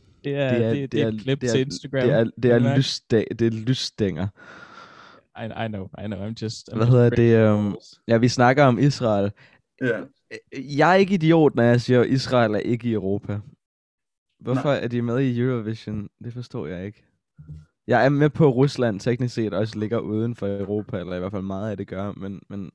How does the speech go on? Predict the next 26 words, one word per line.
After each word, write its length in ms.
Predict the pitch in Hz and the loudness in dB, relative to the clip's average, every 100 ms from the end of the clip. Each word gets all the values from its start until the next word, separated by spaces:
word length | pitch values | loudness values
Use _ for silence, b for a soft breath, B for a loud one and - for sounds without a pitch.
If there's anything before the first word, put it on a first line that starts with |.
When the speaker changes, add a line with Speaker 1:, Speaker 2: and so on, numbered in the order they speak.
| _ _ _ _ _ _ _ _ _ _ _ | _ _ _ _ _ _ _ _ _ _ _
Speaker 2:
men 140 | 104 101 _ | -16 -16 _
vil, 220 | 117 101 - | -14 -14 -12
altså, 240 | 110 117 - - | -10 -10 -12 -20
m-, 340 | - 73 123 - | -20 -16 -14 -8
min 120 | 131 | -6
Speaker 3:
Ja. 60 | 123 | -6
Speaker 2:
ting 240 | 143 120 | -6 -4
var, 80 | 113 | -6
ku-, 140 | - | -6
ville 220 | 107 123 117 | -8 -6 -4
det 60 | |
ikke 160 | 123 127 | -6 -6
lidt 240 | 113 85 | -8 -6
være 100 | 113 | -6
ligesom 240 | 120 120 117 | -6 -6 -6
at 60 | |
have 100 | 120 | -6
Marokko 500 | 104 98 104 - 120 | -6 -4 -4 -2 -4
eller 140 | 104 104 | -2 -4
Egypten 460 | 104 120 - 113 | -4 -8 -6 -6
med 140 | 104 101 | -4 -4
i, 420 | 76 98 92 90 | -6 -8 -10 -10
i 80 | 98 | -4
Speaker 3:
Uh, 220 | 165 147 | -2 0
ja. 60 | 120 | -2
Speaker 2:
Eurovision? 380 | 123 104 104 | -4 -8 -12